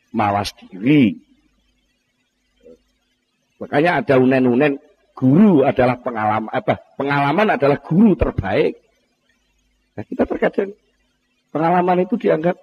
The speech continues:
sesuatu yang pahit sehingga seringkali kita lepeh. Kita tidak punya daya mampu menyaring hikmah. Tidak pernah punya daya untuk menyerap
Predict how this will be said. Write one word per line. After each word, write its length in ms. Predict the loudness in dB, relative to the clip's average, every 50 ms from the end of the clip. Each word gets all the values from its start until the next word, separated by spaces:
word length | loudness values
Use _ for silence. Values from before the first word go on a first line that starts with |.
| _ _ _ _ _ _ _ _ _ _
sesuatu 400 | -8 -4 -4 -4 -4 -2 0 0
yang 160 | 0 0 -2
pahit 400 | -6 -6 -4 -2 -2 -2 -2 -2
sehingga 240 | -4 -2 -2 -2 -2
seringkali 480 | -2 -2 -2 -2 -2 -2 -2 -2 -2
kita 240 | -4 -4 -4 -2 -2
lepeh. 400 | -2 -2 -4 -4 -6 -6 -6 -6 -8 -16 _ _ _ _ _ _ _ _ _ _ -10
Kita 160 | -4 -4 -2
tidak 320 | -2 -2 -2 -4 -4 -4
punya 240 | -8 -6 -6 -6 -4
daya 480 | -2 0 0 2 4 4 4 2 2 0
mampu 560 | -2 -4 -4 -4 -6 -6 -4 -4 -4 -4 -6 _ _ _ _ _ _
menyaring 560 | -6 -4 -2 0 0 0 0 0 0 -2 -2 0
hikmah. 640 | 0 0 0 0 0 -4 -2 0 0 0 -2 -4 -6 -12 -20 _ _ _ _ _ _ _ _ _ _ _ _ _ _ _ _ _ _ _ _ _
Tidak 240 | -4 -2 -2 -4 -2
pernah 240 | -4 -4 -2 -2 -2 -2 -4
punya 240 | -4 -4 -4 -4
daya 400 | -2 0 0 0 0 0 -2 -4
untuk 320 | -6 -8 -6 -6 -6 -2 0
menyerap 720 | 2 2 4 4 4 4 2 0 0 -2 -4 -10 -20 _